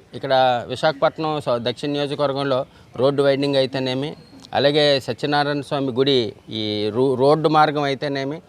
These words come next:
ఇటువంటివి పనులు చేసుకున్నాము చెప్పుకోవడానికి తప్ప అవి ఎటువంటి సౌకర్యం కూడా లేదు. మీరు ఒకసారి సత్యనారాయణ స్వామి రోడ్డు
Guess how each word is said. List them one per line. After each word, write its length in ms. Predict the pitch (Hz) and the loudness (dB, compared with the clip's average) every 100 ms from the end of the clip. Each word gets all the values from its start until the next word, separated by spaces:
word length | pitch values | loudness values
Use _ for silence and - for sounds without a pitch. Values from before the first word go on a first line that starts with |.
| - - _ | -20 -20 _
ఇటువంటివి 500 | 117 160 180 185 165 | -2 2 2 2 0
పనులు 320 | 160 135 156 175 156 | 0 0 0 0 0
చేసుకున్నాము 480 | 165 - 175 170 147 | 0 0 -2 -2 -2
చెప్పుకోవడానికి 500 | 127 - 156 156 147 | -4 -2 -2 -2 -2
తప్ప 280 | 131 127 160 | -4 0 2
అవి 180 | 147 120 | 2 0
ఎటువంటి 540 | 110 143 151 156 143 | 0 0 0 0 0
సౌకర్యం 500 | 131 123 131 139 135 | 2 2 2 0 0
కూడా 220 | 139 131 | 2 2
లేదు. 340 | 120 117 135 196 - - - | 2 -2 -4 -10 -16 -20 -4
మీరు 180 | 120 143 | 2 4
ఒకసారి 720 | 143 131 - - 156 160 127 85 | 6 4 2 0 2 2 0 -4
సత్యనారాయణ 460 | 135 123 160 160 156 | -6 -4 -2 -2 -2
స్వామి 600 | 165 147 147 135 123 110 | -4 -2 -2 -2 -4 0
రోడ్డు 400 | 135 151 127 | 2 2 0